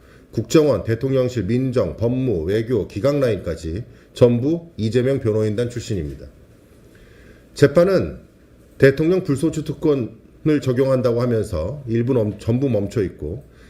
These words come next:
그 재판을 맡았던 변호인들은 전부 권력의 한 가운데로 들어갔습니다. 이들은 지금도 이재명의 변호인입니다. 이천이십이 년 당시 이재명 대표의 측근인 정진상,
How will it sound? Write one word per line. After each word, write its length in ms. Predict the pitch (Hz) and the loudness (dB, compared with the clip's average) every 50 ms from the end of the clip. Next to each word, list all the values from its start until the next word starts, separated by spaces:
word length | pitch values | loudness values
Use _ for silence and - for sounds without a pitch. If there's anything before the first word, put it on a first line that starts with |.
| - - - | -20 -16 -2
그 140 | - - 165 | 4 4 4
재판을 380 | 160 139 123 - 151 151 156 151 | 4 4 -2 0 -2 0 0 0
맡았던 440 | 127 113 - 127 123 - 139 127 | 0 -2 -2 -2 -2 0 0 0
변호인들은 640 | 120 127 120 117 117 113 107 92 107 127 160 180 175 - - - - | 2 2 2 2 2 2 0 0 0 0 0 0 -2 -6 -12 -20 -8
전부 420 | - - 113 113 110 127 160 156 - | 2 2 2 2 2 -2 -2 -2 -2
권력의 400 | - 117 110 113 117 113 123 117 | -2 0 2 2 2 0 0 -2
한 160 | 147 160 147 | -2 -4 -6
가운데로 580 | - 101 101 107 110 101 87 85 95 117 143 | -4 -4 -2 -2 -2 -2 -2 -4 -4 -4 -4
들어갔습니다. 680 | 143 - 113 107 98 90 - - - 76 69 65 - 64 - - - - - - - - - - - - - - - - - - - - - - | -4 -2 -2 0 0 -2 -4 -6 -10 -12 -12 -12 -14 -18 -20 -20 -20 -20 -20 -20 -20 -20 -20 -20 -20 -20 -20 -20 -20 -20 -20 -20 -20 -14 -4 -2
이들은 300 | 127 127 151 190 208 190 | 2 2 4 4 2 2
지금도 400 | - 156 139 147 156 156 156 180 | 0 -2 0 0 0 2 2 0
이재명의 520 | 156 131 120 123 135 135 131 135 151 147 | 0 0 0 0 0 0 0 0 -2 -2
변호인입니다. 680 | 147 120 110 113 120 123 117 95 78 71 69 69 67 67 - - - - - - - - - - - - - - - - - | -2 0 0 2 2 0 0 -2 -4 -6 -8 -12 -16 -18 -20 -20 -20 -20 -20 -20 -20 -20 -20 -20 -20 -20 -20 -20 -10 -2 0
이천이십이 640 | 143 143 - 220 202 165 151 156 143 - 190 175 185 | 0 2 4 2 2 2 2 -2 -2 -2 -2 0 0
년 140 | 196 190 | 0 0
당시 600 | - 120 104 107 107 - - 104 92 117 143 147 - | 0 -2 -2 -2 -4 -4 -2 -4 -2 -2 -4 -6 -6
이재명 440 | - 123 127 120 160 156 165 165 143 | -4 -2 0 2 2 2 2 2 2
대표의 360 | - 123 - - 135 135 131 | 0 -2 -2 0 0 0 0
측근인 460 | 131 - 139 - - 139 151 139 107 | -2 -6 -8 -4 -2 0 0 0 0
정진상, 840 | 87 - 101 107 123 127 117 139 131 117 101 92 90 69 65 65 | -2 -2 -2 -2 -2 -2 0 -2 -2 -2 -2 -2 -4 -6 -6 -10